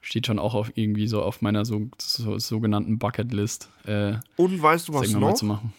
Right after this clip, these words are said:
Speaker 1: Ja.
Speaker 2: Ich will f-, mal für ein, zwei Monate einfach so ein Airbnb mieten und da wohnen.
Speaker 1: Ja.
Speaker 2: So
Speaker 1: Okay.
Speaker 2: parallel.
Speaker 1: Mhm.
Speaker 2: Also Wohnung nicht kündigen, ganz normal weiterlaufen lassen, einfach mal für einen Monat Airbnb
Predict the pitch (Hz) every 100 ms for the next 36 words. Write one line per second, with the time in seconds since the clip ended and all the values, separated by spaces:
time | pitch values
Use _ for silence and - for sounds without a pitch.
0 | - 113 120 _ _ _ _ _ _ _
1 | _ _ _ _ _ 123 - 113 131 143
2 | 135 95 127 - 120 127 135 - 127 107
3 | - 135 156 - 139 131 143 147 143 135
4 | 143 156 160 _ _ _ _ _ _ -
5 | 123 131 123 123 117 120 117 120 123 151
6 | 165 170 175 170 185 - 123 110 110 110
7 | 104 107 _ _ _ _ _ _ _ _
8 | _ _ 117 110 113 156 _ _ _ _
9 | _ - 120 120 113 110 107 104 104 _
10 | _ _ - 110 101 117 120 139 156 160
11 | 151 - 170 170 160 143 143 143 127 147
12 | 160 156 160 156 - 147 143 135 127 135
13 | 143 135 - 101 117 117 113 110 117